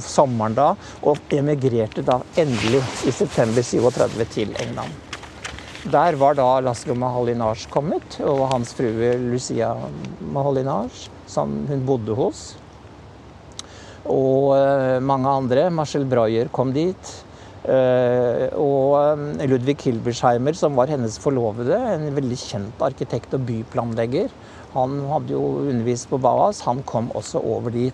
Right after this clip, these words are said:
og flyktet også omsider da til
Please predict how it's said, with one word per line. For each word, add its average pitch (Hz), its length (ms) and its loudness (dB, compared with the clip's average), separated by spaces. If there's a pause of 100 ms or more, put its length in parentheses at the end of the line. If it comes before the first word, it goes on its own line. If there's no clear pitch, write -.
(140)
og 123 220 0 (280)
flyktet - 540 -2
også 135 420 -2
omsider 123 440 -4
da 113 200 2
til 123 180 -4